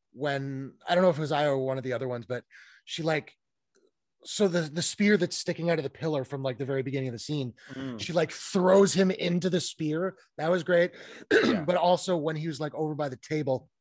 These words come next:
Speaker 1: and they throw the spear and it goes, like, through the, the guards on his shield into the table. So he's, like, stuck in the table.
Speaker 2: Mm-hmm.
Speaker 1: That was badass. I loved that. And of course, eventually Sam and Bucky do get involved 'cause they just,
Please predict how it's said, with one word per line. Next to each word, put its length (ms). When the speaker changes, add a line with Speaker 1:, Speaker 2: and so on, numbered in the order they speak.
Speaker 1:
and 100
they 80
throw 220
the 100
spear 380
and 80
it 20
goes, 220
like, 200
through 340
the, 320
the 80
guards 600
on 200
his 100
shield 340
into 220
the 80
table. 320
So 140
he's, 120
like, 140
stuck 360
in 60
the 80
table. 440
Speaker 2:
Mm-hmm. 200
Speaker 1:
That 180
was 140
badass. 640
I 100
loved 400
that. 280
And 140
of 80
course, 400
eventually 600
Sam 260
and 100
Bucky 280
do 160
get 120
involved 400
'cause 120
they 100
just, 180